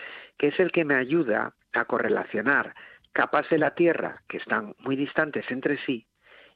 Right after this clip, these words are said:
y que yo supongo que en ese momento, em, vive un determinado animal, vamos a decir, cosmopolita, o sea, vive, pues, en,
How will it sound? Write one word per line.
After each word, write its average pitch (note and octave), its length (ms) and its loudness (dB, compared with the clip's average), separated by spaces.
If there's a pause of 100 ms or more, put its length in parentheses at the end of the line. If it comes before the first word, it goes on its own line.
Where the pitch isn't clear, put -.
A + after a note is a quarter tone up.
(120)
y C#3+ 160 2
que D#3 180 4
yo D#3+ 140 6
supongo D#3 800 2
que G#2+ 160 -2
en G2 100 -4
ese B2+ 240 2
momento, D3+ 720 0 (440)
em, G#2 720 -4 (680)
vive B2+ 520 2
un B2+ 300 -10
determinado C3+ 640 0
animal, C3 540 -2 (180)
vamos A2+ 280 -8
a A2+ 40 0
decir, - 260 -2
cosmopolita, A#2+ 880 -2
o - 40 -12
sea, - 160 -12
vive, G2+ 280 -4
pues, - 220 -10
en, G2+ 260 -16